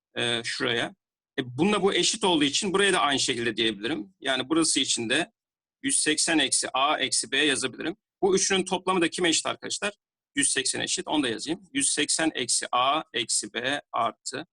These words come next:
Hatta direkt şunu yazsak daha rahat, daha kolay olur herhalde. Şurası elli ise zaten, e, yüz seksenden elliyi çıkarın. Yüz otuz. Şu x'in toplamı yüz otuz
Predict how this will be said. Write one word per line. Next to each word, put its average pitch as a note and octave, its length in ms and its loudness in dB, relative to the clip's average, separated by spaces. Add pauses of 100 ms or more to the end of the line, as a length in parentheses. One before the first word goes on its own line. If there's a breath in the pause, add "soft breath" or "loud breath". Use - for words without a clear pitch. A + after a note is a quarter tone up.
(300)
Hatta F3 420 0 (440)
direkt F#3+ 180 2
şunu F#3+ 160 2
yazsak F#3 400 0
daha F3+ 160 4
rahat, E3+ 260 0 (320)
daha D#3+ 180 2
kolay D3+ 220 2
olur A#2 120 0
herhalde. A#2+ 300 0
Şurası F#3 300 0
elli E3+ 280 0
ise F#3 260 0
zaten, B2+ 340 -2 (760)
e, C3 80 2
yüz C#3 360 4
seksenden F#3 420 2
elliyi F3+ 220 4
çıkarın. C#3+ 280 0
Yüz C#3 160 0
otuz. F3 320 0
Şu - 140 0
x'in F#3 380 0
toplamı F#3 560 0 (600)
yüz D#3 160 2
otuz F3+ 580 0